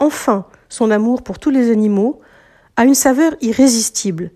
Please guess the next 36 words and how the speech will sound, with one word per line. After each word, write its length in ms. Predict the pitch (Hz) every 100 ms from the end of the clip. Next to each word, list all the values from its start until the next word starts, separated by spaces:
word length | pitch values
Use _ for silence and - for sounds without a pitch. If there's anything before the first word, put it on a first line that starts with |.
| _ _ _ _ -
tel 220 | 330 294
un 80 | 233
guide 380 | 240 277 196
de 80 | 175
survie 480 | 185 - 262 254 285
en 80 | 190
terre 240 | - 302
hostile 540 | 226 - - - 269 294 - _ _ _
pour 180 | 285 -
toutes 180 | 370 370
celles 380 | - 269 196
et 60 | 208
ceux 340 | 226 - 262 -
ayant 340 | 233 214 226
un 120 | 226 226
jour 240 | 220 277
décidé 440 | 220 - 226 196
de 120 | 220 214
se 140 | -
ranger 320 | 208 214 240
du 120 | 202
côté 380 | 185 285 269 220
des 180 | 175 170
animaux. 440 | 170 175 170 165 - _ _ _ _ _ 247
Humoristique 720 | 247 247 240 - - 262 -
et 220 | 196 -
éclairant, 560 | 247 - 240 202 226 311 _ _ _ _
ce 180 | - 247
livre 300 | 226 302 339
est 200 | 247 -
un 60 | 214
véritable 600 | 202 311 302 - 220 190
outil 360 | 285 269 - 220
de 100 | 196
vulgarisation, 1000 | 180 269 - 254 226 220 - - 196 233 - _ _
efficace 680 | 302 - 240 220 226 -